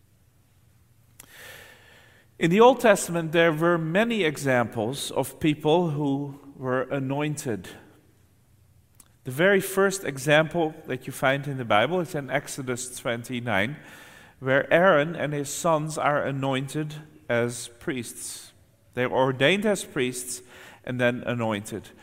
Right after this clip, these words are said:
The, um, oil that was used was perfumed and contained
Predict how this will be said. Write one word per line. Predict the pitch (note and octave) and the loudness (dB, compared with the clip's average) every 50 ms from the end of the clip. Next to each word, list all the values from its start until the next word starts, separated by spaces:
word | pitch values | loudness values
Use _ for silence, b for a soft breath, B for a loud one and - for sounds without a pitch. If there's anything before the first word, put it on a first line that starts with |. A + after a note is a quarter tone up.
| B B B B B _ | B B B B B _
The, | - C3 C3 C3 C3+ C3+ | -4 -2 0 2 4 6
um, | C3 B2+ B2 A#2+ A2+ G#2+ - - - - - - - - _ _ _ _ _ _ - - _ _ - | 6 6 6 4 2 -6 -12 -18 -20 -20 -20 -20 -20 -20 _ _ _ _ _ _ -20 -20 _ _ 4
oil | F#3 G3 F#3 D#3+ F3 F3 | 6 6 6 4 4 2
that | F3 D#3+ C#3 - | 0 -2 -2 0
was | C#3 C3+ C3 - - | -2 -4 -4 -4 -4
used | A#2+ B2+ D#3 F#3 F#3+ - - - - - - - - - _ _ _ _ _ _ _ _ _ _ | -2 0 0 0 -2 -4 -10 -12 -14 -16 -18 -20 -20 -20 _ _ _ _ _ _ _ _ _ _
was | C3 C#3+ D3 - | -2 -2 -2 -4
perfumed | - - - E3 C#3+ C3 - - - D3 C#3+ D#3+ G3+ A3+ A#3 G#3 | -8 -4 -2 -2 -2 -2 -4 -4 -2 0 0 0 0 -2 -4 -4
and | G3+ D3 D3 C#3 | -4 -4 -4 -6
contained | - D#3 C#3+ C3+ - - C#3+ C#3 C#3 C#3 C#3 C#3 C3+ | -8 -8 -10 -8 -4 -2 -2 -2 -2 -2 -4 -6 -10